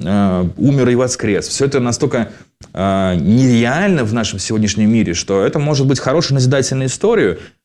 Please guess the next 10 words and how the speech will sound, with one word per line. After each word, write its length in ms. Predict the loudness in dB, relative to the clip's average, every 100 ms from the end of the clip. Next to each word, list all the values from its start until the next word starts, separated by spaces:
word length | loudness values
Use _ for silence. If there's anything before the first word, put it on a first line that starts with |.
| _ -4
ко-, 220 | -4 -4 -8
с-, 140 | -8
через 240 | 0 0 0
которую, 340 | 0 2 2
возможно, 600 | 2 0 0 0 0 -2
в 60 | -4
твое 180 | -4 -2
сердце 320 | -2 -2 -2
проговаривает 560 | -2 0 0 0 0
Бог, 300 | 2 0 0